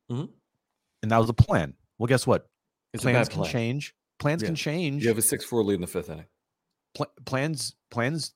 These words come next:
Speaker 2: you know, aren't set in stone in, in sports. <laughs> Like,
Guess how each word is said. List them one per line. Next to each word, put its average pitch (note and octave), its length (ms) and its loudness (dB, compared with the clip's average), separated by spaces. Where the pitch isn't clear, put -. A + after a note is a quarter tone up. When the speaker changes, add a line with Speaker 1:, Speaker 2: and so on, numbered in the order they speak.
Speaker 2:
you A#2+ 140 -6
know, G#2+ 240 0
aren't C3 200 -2
set C3+ 180 4
in A#2+ 60 -2
stone D3 540 2
in, G#2 260 -2
in A2 200 2
sports. - 540 0
<laughs> - 140 -6
Like, A#2 340 0